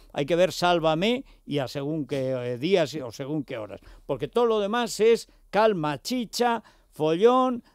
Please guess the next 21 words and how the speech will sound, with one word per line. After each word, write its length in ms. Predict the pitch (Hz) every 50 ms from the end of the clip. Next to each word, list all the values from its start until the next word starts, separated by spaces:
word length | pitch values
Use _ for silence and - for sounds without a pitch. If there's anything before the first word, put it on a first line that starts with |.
| _ _ -
marujeo, 840 | - 151 160 160 156 160 160 151 - - 214 233 233 240 240 233 233
burbujeo 760 | 185 160 170 165 147 147 160 131 - 202 233 233 240 247 - _ -
y 140 | 147 135
nada. 440 | 127 135 160 165 147 113 104 98 - _ _ _ _ _ _ _
Y 240 | - 151 151 160 185
ese 340 | 208 - - - 226 220 196
gran 420 | 185 185 180 208 233 226 214 202
negocio 520 | 190 170 160 190 208 - - 185 175 160
del 380 | 147 147 143 151 143 139 131 127
duopolio 600 | 120 160 165 156 135 - 165 190 208 202 190 170
televisivo, 760 | - 180 175 180 175 165 156 - - 220 226 226 226 - - -
¿cómo 240 | - 175 185 185
se 180 | 156 - 170 147
hace? 320 | 120 101 98 - 110 101 _ _ - - _ _ _ -
Pues 160 | - 110 -
se 100 | - 180
hace 440 | 214 233 - - 254 262 277 277 - - - - - _
con 180 | - 139 143 135
Mauricio 540 | 131 135 135 135 143 180 185 - - 226 220
en 100 | 220 220
medio, 400 | 240 233 226 254 269 262 -